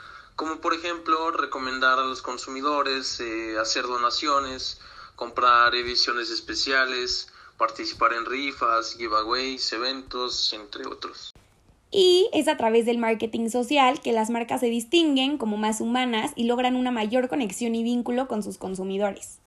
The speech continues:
Speaker 2: Hagamos una pequeña pausa para hablar sobre cómo la maravillosa aplicación de Facebook nos permite conectar con ustedes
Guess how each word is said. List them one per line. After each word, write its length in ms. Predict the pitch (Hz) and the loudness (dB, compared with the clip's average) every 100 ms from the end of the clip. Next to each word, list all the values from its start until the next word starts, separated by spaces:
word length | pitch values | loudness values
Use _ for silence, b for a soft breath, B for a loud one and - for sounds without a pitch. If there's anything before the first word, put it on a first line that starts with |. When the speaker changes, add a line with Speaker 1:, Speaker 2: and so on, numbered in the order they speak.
| _ | _
Speaker 2:
Hagamos 420 | 330 370 415 480 | 6 8 6 4
una 160 | 427 453 | 2 2
pequeña 400 | 233 262 277 262 | 0 2 2 4
pausa 480 | 269 262 220 220 262 | 6 6 6 4 6
para 120 | 240 | 4
hablar 260 | 226 240 247 | 6 4 6
sobre 240 | 254 233 | 2 2
cómo 320 | 285 269 262 | 2 4 4
la 100 | 285 | 4
maravillosa 720 | 226 220 214 220 214 320 330 | 4 4 4 2 4 4 6
aplicación 540 | 381 320 220 196 233 233 | 4 4 0 -2 0 2
de 80 | 240 | 2
Facebook 500 | 294 269 208 240 - | 4 4 4 2 2
nos 180 | 247 240 | -2 0
permite 340 | 262 277 285 | 2 2 2
conectar 540 | 285 254 233 - 320 320 | 2 0 0 6 6 6
con 160 | 359 | 2
ustedes 480 | 285 - 254 240 240 | 2 4 4 6 4